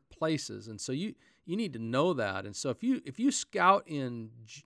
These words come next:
July, for example, which is fine to kind of figure things out, it doesn't necessarily guarantee they're gonna be there in September. So you need to kind of, you know, you're looking for evidence of them being in these other places that you wanna hunt.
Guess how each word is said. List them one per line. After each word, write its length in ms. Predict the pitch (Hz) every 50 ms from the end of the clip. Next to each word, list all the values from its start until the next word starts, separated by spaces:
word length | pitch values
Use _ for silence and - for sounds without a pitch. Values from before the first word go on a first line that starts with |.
| - 139
July, 640 | 127 - 139 123 101 117 127 160 185 165 120 104 101 -
for 180 | - 120 107
example, 500 | 107 95 92 101 104 98 98 - - 139
which 220 | 143 151 143 - 165
is 120 | 151 -
fine 420 | - - 202 165 110 110 127 139 135 _ _ _ _ _ _ _ _ _
to 80 | - 123
kind 200 | - 139 135 123
of 60 | 113
figure 280 | - 131 127 117 120 110
things 320 | - - 110 110 104 113
out, 240 | 139 147 - - - _ _ _ _ _ _ _ _ _ _ _
it 100 | - 117
doesn't 300 | 113 151 165 165 165 160 143
necessarily 600 | 151 156 143 - 131 - - 143 135 131 131 123
guarantee 520 | 120 127 131 131 127 113 - - 127 127
they're 160 | 123 120 110
gonna 200 | 107 117 113 107
be 260 | 101 101 107 120 131 127
there 280 | 117 113 110 107 101
in 200 | 98 95 95 95 -
September. 800 | - - - - 101 - - - 123 117 113 98 92 92 95 95 _ _ _ _ _ _ _ _ _ _ _
So 140 | - - 120
you 160 | 120 120 127
need 160 | 131 147 147
to 80 | 139 131
kind 300 | 131 - 143 135 131 127
of, 100 | 117 101 107 - _ _ _ _ _ _ _ _ _ _ -
you 120 | 123 117
know, 60 | 113 113
you're 200 | 110 110 117 123
looking 360 | 139 151 160 156 - 143 127
for 460 | - - - 131 123 120 120 117 - -
evidence 600 | - 143 143 139 131 127 117 107 104 107 104 - -
of 300 | - - 123 117 110 113
them 220 | 120 117 113 110
being 300 | 104 117 127 127 127 120
in 100 | 113 110 110
these 200 | 107 104 95 113
other 180 | 107 107 104
places 440 | - - - 143 147 139 - 113 107
that 120 | 117 110 -
you 120 | 110 110
wanna 260 | 107 104 101 101 98
hunt. 300 | 90 104 110 104 101 -